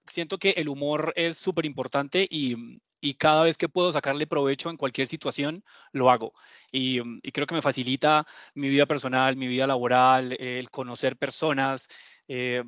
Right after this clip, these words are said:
sacar de contexto cosas, hacer chistes a veces donde no debería. Eh, creo que rompe mucho el hielo y,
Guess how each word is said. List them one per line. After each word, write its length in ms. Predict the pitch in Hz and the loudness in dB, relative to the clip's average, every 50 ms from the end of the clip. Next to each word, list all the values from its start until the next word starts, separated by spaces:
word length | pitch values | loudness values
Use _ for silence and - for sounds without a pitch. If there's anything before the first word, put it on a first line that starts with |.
| 120 | -8
sacar 300 | - - 143 - - 131 | -4 -4 -2 0 -2 -2
de 80 | 131 143 | -2 -2
contexto 520 | - 139 127 - 151 143 - - - 147 | -4 -4 -4 -2 -2 -2 -2 -4 -8 -8
cosas, 500 | - - 151 143 123 135 131 131 123 113 | -6 -4 -4 -2 0 2 2 2 2 -2
hacer 200 | 123 - 135 123 | -4 -6 -6 -6
chistes 360 | - - 156 143 - - 143 | -6 -8 -8 -6 -6 -4 -2
a 60 | 139 131 | 0 0
veces 220 | 127 120 123 131 | 0 0 -2 -4
donde 280 | 135 131 120 117 120 117 | -6 -6 -4 -4 -6 -6
no 340 | 117 120 120 123 127 135 | -6 -6 -4 -2 2 2
debería. 600 | 139 135 131 120 120 127 135 131 131 131 127 139 - - - - - - _ _ | 4 4 4 2 2 2 2 4 4 4 2 2 -2 -10 -20 -20 -20 -20 _ _
Eh, 160 | - 160 156 | -20 -20 -6
creo 140 | - - 160 | -2 -2 2
que 120 | - 175 151 | 2 2 2
rompe 280 | 151 156 165 151 180 | 2 0 0 0 0
mucho 240 | 175 180 175 - - | -2 -2 -4 -2 -2
el 100 | 170 165 | -2 4
hielo 360 | 160 175 180 180 190 196 208 208 175 | 6 6 6 6 6 2 0 0 -2
y, 320 | 180 160 151 143 135 131 | -4 -4 -2 -2 -2 -2